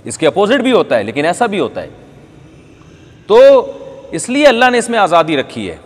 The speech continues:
लड़की वालों को इख्तियार दिया है कि तुम कंवारे से करना चाहो, मैरिड से करना चाहो, करो।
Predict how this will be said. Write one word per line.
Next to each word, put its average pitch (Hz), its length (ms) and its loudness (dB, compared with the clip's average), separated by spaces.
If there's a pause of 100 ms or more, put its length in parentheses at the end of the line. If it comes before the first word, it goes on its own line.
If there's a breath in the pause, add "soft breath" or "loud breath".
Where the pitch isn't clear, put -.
(380)
लड़की 160 260 -2
वालों 190 260 4
को 196 100 -2
इख्तियार 190 340 2
दिया 196 220 0
है 202 60 2
कि 190 100 -8
तुम 170 220 -6
कंवारे 143 360 2
से 170 120 -6
करना 156 260 -4
चाहो, 151 300 0
मैरिड 127 320 -4
से 151 140 -8
करना 147 240 -4
चाहो, 139 240 -2
करो। 143 380 -6